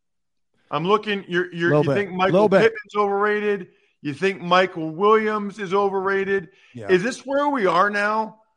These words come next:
Speaker 1: with football, that, like, in the N F L, we like the smaller guys, we like the skinnier guys, we like the quicker guys? 'Cause you think both Michael Pittman and Mike Williams are overrated.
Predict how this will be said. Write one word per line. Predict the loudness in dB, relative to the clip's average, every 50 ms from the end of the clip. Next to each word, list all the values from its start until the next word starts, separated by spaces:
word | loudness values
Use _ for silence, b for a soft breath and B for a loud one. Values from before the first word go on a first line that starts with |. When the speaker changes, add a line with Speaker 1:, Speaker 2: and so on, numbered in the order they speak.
| _ _ -4
Speaker 1:
with | -4 -4 -4
football, | -2 -2 -4 -2 0 0 0 2 2 2 2
that, | 2 0 2 2
like, | 2 2 2 0 -2 -6 -10 -8
in | -6
the | -4 -2 -2
N | -2
F | -2 -2 0
L, | 2 4 4 4 4 2
we | 0 -2 0
like | 0 0 -2 -2 -4
the | -12 -16
smaller | -16 -12 -6 -2 0 0 0 2 0 -2
guys, | 0 2 2 4 4 4 2 0 -2 -4
we | -6 -6 -4
like | -4 -4 -4 -6
the | -12 -14
skinnier | -14 -16 _ -12 -10 -8 -4 -2 -2 -4 -2
guys, | 0 0 2 4 4 4 2 0 -2 -6 -8
we | -8 -4 -2
like | -2 -2 -2 -4
the | -10 -14
quicker | _ 0 0 0 0 0 -2 -2 -2
guys? | 2 2 2 2 2 2 0 -2 -4 -10 -16 _ _ _ _ _ _ _ _ _ -2
'Cause | -2 -2 -2 -2
you | -4 -6 -4 -2
think | -2 -2 -2 -2 -2
both | 0 0 0 0 0 0
Michael | 0 2 2 2 0 -4 -8
Pittman | -6 -2 -2 -2 -2 -2 -4 -4 -4 -4 -4 -2
and | -2 -2 -2
Mike | 0 2 2 2 0 -2
Williams | -4 -2 0 0 0 0 -2 -2 -6 -8 -6
are | -2 0 0
overrated. | 0 0 0 0 0 0 0 -2 -4 -8